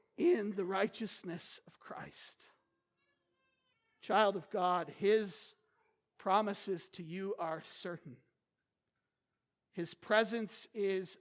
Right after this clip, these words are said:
assured. And by faith alone, his grace rewrites our history into something beautiful.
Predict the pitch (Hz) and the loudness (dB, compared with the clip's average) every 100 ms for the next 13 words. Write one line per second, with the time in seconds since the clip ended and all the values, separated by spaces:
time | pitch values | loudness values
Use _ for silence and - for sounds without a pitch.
0 | 175 - - 175 143 131 - _ _ _ | -16 -12 -8 -6 -8 -12 -20 _ _ _
1 | _ _ _ _ _ _ _ _ - 175 | _ _ _ _ _ _ _ _ -12 -4
2 | - 196 240 240 240 - - _ - - | 2 6 8 8 6 -2 -20 _ -20 4
3 | 233 247 - - 190 190 214 214 202 208 | 4 4 -2 -4 0 4 4 4 0 0
4 | 226 233 185 - 202 220 214 175 180 240 | 0 0 -6 -4 2 2 0 -6 -4 -2
5 | 240 214 208 226 220 - - - _ _ | 0 6 8 6 2 -8 -8 -14 _ _
6 | _ _ - 196 196 180 156 - - 180 | _ _ 0 2 2 0 -6 -14 -8 -8
7 | - - 190 175 165 175 160 160 - 165 | -8 -8 -6 -6 -6 -8 -8 -10 -8 -8
8 | 151 - 131 127 - 113 - - | -8 -14 -14 -14 -16 -16 -18 -20